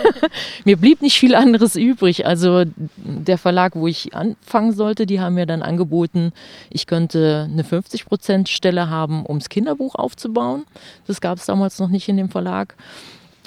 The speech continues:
Aber fünfzig Prozent davon konnte ich einfach nicht leben. Also hab ich mich entschieden,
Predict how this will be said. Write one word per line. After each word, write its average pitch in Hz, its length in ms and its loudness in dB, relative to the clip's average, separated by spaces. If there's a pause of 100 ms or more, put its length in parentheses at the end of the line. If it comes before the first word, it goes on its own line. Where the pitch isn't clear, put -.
Aber 170 340 2
fünfzig - 480 -2
Prozent 180 380 0
davon 180 260 0
konnte 170 280 -2
ich - 240 -6 (100)
einfach 160 300 -2
nicht 143 200 -6
leben. 156 340 -4 (840)
Also 160 240 -2
hab 156 100 -2
ich 165 140 -6
mich 175 220 -4
entschieden, 202 680 -4